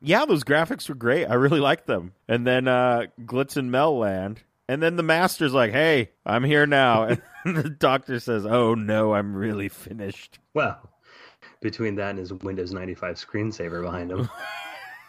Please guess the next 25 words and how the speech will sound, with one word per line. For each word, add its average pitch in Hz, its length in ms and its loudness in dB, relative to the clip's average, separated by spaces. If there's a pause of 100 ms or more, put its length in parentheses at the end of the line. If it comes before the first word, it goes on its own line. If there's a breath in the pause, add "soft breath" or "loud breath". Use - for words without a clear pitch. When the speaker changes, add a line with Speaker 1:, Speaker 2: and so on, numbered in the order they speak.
(120)
Speaker 1:
Oh, 113 180 2
my 104 140 0
goodness. 92 500 -6 (140)
Like, 101 140 -6
it 107 60 -4
was 101 160 -4
like 98 180 -4 (420)
Max 101 400 -8
Headroom. 95 560 -10 (200)
Speaker 2:
Oh, 131 120 2
very 113 340 0 (220)
<laughs> - 180 -18
God. 123 300 -8 (680 loud breath)
Yes, 110 340 -6
somebody 117 520 -4
animate 101 380 -6
me 92 120 -8
a 85 80 -10
Max 87 400 -12
Headroom 98 440 -6
version 98 320 -6
of 135 120 2
the 90 80 -6
Speaker 1:
<laughs> - 20 -8
Speaker 2:
Master. 82 760 -12